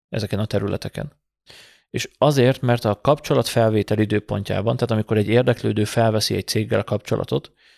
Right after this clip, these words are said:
már rengeteg mindennel képben van. És nem ugyanonnan kell indulni, ahonnan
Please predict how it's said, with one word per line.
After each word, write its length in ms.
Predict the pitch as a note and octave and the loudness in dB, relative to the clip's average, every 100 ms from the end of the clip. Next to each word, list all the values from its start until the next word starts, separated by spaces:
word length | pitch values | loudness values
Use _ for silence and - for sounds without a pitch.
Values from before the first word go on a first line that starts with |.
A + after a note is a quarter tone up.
| _ - | _ -6
már 240 | A2+ A2+ | 0 2
rengeteg 460 | D3 D#3+ C#3 - G#2+ | 4 2 0 0 2
mindennel 480 | G#2+ G2+ G2 F#2+ | 2 2 2 0
képben 420 | - G2+ G#2+ F#2 - | -2 -4 -4 -4 -6
van. 200 | - - _ _ _ _ _ _ - | -10 -12 _ _ _ _ _ _ -10
És 160 | A#2+ | -4
nem 180 | C#3 C#3+ | 2 2
ugyanonnan 500 | C#3 B2+ A#2 A2 G#2+ | 4 2 2 2 2
kell 180 | G#2+ G#2+ | 2 2
indulni, 500 | G#2 G#2 G2+ G2+ A#2 | 2 2 0 0 -2
ahonnan 540 | - G#2+ G#2+ G#2 G#2 | -2 0 2 2 0